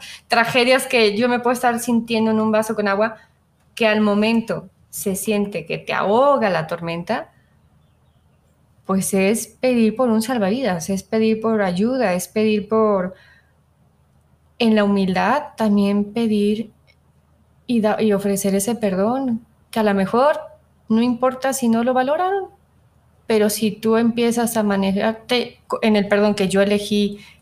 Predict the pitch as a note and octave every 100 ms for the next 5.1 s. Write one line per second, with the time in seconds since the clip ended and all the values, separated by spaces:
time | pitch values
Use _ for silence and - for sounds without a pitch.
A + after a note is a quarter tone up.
0 | - G#3+ G3+ G3 G3+ G#3 G#3+ G#3+ G3+ G#3+
1 | G3+ A3+ A3+ - - - - A3 B3 A#3+
2 | B3+ C4+ A3+ C4 D4 C#4 C4+ D4+ E4 A3
3 | G3 G3 A#3 A#3 C#4 B3+ B3 A#3 A#3 A#3
4 | A3+ A3 G#3 G3+ - G3 G#3+ - A3 F3